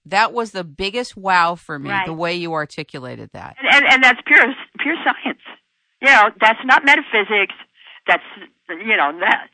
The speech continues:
Speaker 2: that's not some psychic channeler. You know, <laughs> that's pure science.
Speaker 1: Ladies and gentlemen, this is an example of the substance that's in this book.
Speaker 2: Yeah, and it's, uh, it's all written in kind of an irreverent, irreverent style, so it's a page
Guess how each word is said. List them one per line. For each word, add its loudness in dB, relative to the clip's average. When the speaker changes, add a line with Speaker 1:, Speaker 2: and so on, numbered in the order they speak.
Speaker 2:
that's 0
not 4
some -6
psychic 0
channeler. 0
You 0
know, 6
<laughs> -16
that's 2
pure -4
science. -8
Speaker 1:
Ladies -6
and -10
gentlemen, -4
this -10
is -12
an -8
example -6
of -14
the -14
substance -8
that's -14
in -8
this -12
book. -14
Speaker 2:
Yeah, 4
and 4
it's, -2
uh, 6
it's 2
all 6
written -2
in -4
kind 2
of -2
an -2
irreverent, 2
irreverent 0
style, 2
so 0
it's -10
a -12
page -6